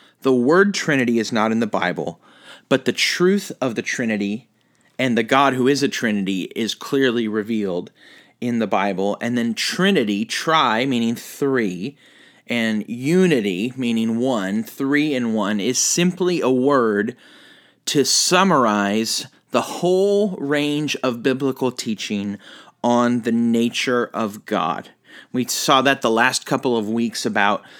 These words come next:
the teaching of the New Testament and the Old Testament about the triune God, that God is both one and three. He is one being in three persons. He is a Father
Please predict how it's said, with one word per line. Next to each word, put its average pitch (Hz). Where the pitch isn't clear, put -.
the 120
teaching 165
of 135
the 131
New 123
Testament 135
and 151
the 143
Old 110
Testament 110
about 113
the 117
triune 117
God, 92
that 92
God 123
is 123
both 107
one 135
and 127
three. 104
He 123
is 117
one 131
being 131
in 110
three 123
persons. -
He 127
is 120
a 117
Father 143